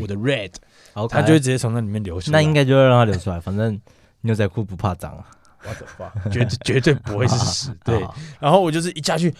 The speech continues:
Speaker 1: 砰，哇！然后干他妈拉那么多黏膜，你知道吗？
Speaker 2: 所以你是在火车上拉？
Speaker 1: 火车站，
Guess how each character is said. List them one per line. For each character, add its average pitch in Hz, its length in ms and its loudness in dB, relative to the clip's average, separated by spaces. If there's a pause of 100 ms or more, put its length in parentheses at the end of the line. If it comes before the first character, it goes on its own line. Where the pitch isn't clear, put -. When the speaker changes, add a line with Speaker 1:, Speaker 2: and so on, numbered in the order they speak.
(280)
Speaker 1:
砰， 131 360 6 (160)
哇！ - 160 -8 (880)
然 131 140 0
后 147 240 4 (640)
干 123 180 -2
他 127 80 -4
妈 139 140 -4
拉 131 320 0
那 123 100 -6
么 123 100 -8
多 120 200 -4
黏 90 240 -10
膜， 90 300 -10
你 87 80 -12
知 80 120 -18
道 87 60 -16
吗？ - 20 -12
Speaker 2:
所 175 80 2
以 175 60 2
你 143 80 0
是 127 100 -2
在 143 160 4
火 104 240 -4
车 104 180 -4
上 95 240 -4
拉？ 82 300 -6
Speaker 1:
火 117 160 -8
车 127 120 -4
站， 117 280 -6